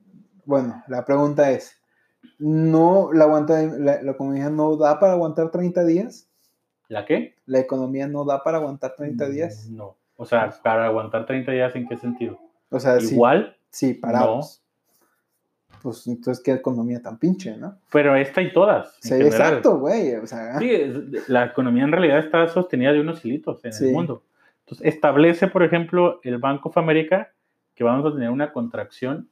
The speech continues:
Speaker 2: de ocho puntos sobre el año pasado.
Speaker 1: Ajá.
Speaker 2: Vamos a estar ocho
Speaker 1: Ok.
Speaker 2: puntos menos en el
Speaker 1: Sí.
Speaker 2: pib que el año pasado.
Speaker 1: Ok, va. Cuando uno habla de esas estadísticas, normalmente los economos te la pintan como muy alarmante, güey.
Speaker 2: Ajá.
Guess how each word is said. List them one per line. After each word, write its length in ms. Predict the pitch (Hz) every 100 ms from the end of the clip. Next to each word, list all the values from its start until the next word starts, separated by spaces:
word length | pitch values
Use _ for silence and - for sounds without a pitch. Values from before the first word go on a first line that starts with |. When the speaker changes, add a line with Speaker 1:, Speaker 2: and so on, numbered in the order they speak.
| -
Speaker 2:
de 160 | 110
ocho 400 | 113 139 - 151
puntos 480 | 151 143 147 170 165 -
sobre 320 | 117 107 104
el 120 | 101
año 200 | 107 127
pasado. 380 | - 98 104 - _ _ _
Speaker 1:
Ajá. 480 | 117 120 226 226 _
Speaker 2:
Vamos 240 | 107 117 127
a 60 |
estar 220 | - 117 120
ocho 200 | 120 127
Speaker 1:
Ok. 40 |
Speaker 2:
puntos 420 | - 127 123 127
menos 600 | 120 120 131 165 165 _ _
en 180 | 110 104
el 160 | 101
Speaker 1:
Sí. 180 | - 160
Speaker 2:
pib 120 | - _
que 60 | -
el 80 | 101
año 180 | 101 117
pasado. 340 | 101 - 95 -
Speaker 1:
Ok, 140 | 120 113 92 _ _ _ _ _ -
va. 280 | 139 - - _ _ _
Cuando 520 | 180 180 196 208 -
uno 320 | 214 226 277 269
habla 280 | 247 247
de 120 | 247 240
esas 240 | 233 247
estadísticas, 1120 | 240 233 147 151 160 185 196 190 - - - _ _ _ _ _ _
normalmente 760 | 143 147 160 190 202 190 185 190
los 240 | 170 143
economos 540 | 135 147 143 151 160 -
te 80 |
la 160 | 127 120
pintan 280 | 135 131 143
como 200 | 143 120
muy 320 | 120 135 139
alarmante, 600 | 131 131 135 139 135 131 104
güey. 140 | _ _
Speaker 2:
Ajá. 460 | 120 123 185 233 -